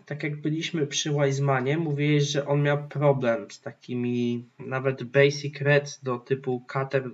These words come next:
z przeciwnego rogu, czy, nie wiem, odegranie na łuk pewnie też nie było wcale takim oczywistym w jego sytuacji.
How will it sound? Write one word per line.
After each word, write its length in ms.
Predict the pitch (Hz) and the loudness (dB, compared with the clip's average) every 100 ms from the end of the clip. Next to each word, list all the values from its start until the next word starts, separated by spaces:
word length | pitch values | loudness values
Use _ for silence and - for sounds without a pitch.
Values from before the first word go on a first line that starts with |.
| - | -14
z 120 | - | -16
przeciwnego 640 | - 143 139 135 131 131 | -14 -12 -8 -2 -2 0
rogu, 400 | 127 135 131 135 | 2 2 0 -4
czy, 580 | 131 - 135 123 123 123 - _ _ _ _ _ _ - | -4 -8 -4 -2 -2 -4 -8 _ _ _ _ _ _ -10
nie 160 | 123 117 | -6 -4
wiem, 200 | 110 101 | -6 -8
odegranie 520 | 120 120 127 127 123 | -6 -4 -2 0 0
na 120 | 127 | 0
łuk 280 | 131 127 - | 0 -2 -4
pewnie 300 | 113 117 107 | -8 -8 -10
też 280 | 110 107 - 117 - | -8 -10 -12 -14 -14
nie 200 | 110 120 | -10 -10
było 260 | 117 113 107 | -8 -8 -10
wcale 320 | - 120 117 | -10 -14 -14
takim 420 | - - 123 117 - | -16 -16 -16 -16 -18
oczywistym 680 | - 135 - 127 131 - 120 | -14 -10 -8 -8 -8 -8 -6
w 20 | |
jego 220 | 120 117 | -6 -8
sytuacji. 840 | 120 120 123 123 117 - - 170 | -8 -10 -4 -2 -2 -6 -6 -6